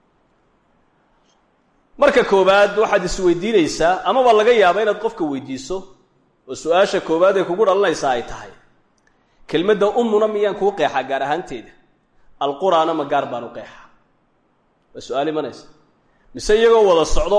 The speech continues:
Ummul Qura ah oo hal magac isku ah baan kuu sheegaa. Marka waxaa la mid ah magaca Cabdullah. Macnihiisu waa addoonkii Ilaahay, soo ma? Magacaasi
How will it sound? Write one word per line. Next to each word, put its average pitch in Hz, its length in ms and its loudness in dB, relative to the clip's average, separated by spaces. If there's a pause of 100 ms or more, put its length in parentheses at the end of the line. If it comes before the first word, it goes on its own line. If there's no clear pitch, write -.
(120)
Ummul 220 320 2
Qura 190 220 4 (140)
ah 123 80 -4 (140)
oo 143 80 -4
hal 208 160 2
magac 196 260 0
isku 175 220 -8
ah 170 80 -2
baan 160 120 -2
kuu 151 160 -12
sheegaa. 107 400 -18 (2500)
Marka 190 240 0 (840)
waxaa 175 200 2
la 240 140 4
mid 247 160 0
ah 147 80 2
magaca 180 420 2
Cabdullah. 170 560 0 (1700)
Macnihiisu 185 540 0
waa 175 220 4
addoonkii 196 480 -2
Ilaahay, 147 220 0
soo 208 140 -4
ma? 208 100 -8 (1800)
Magacaasi 190 640 4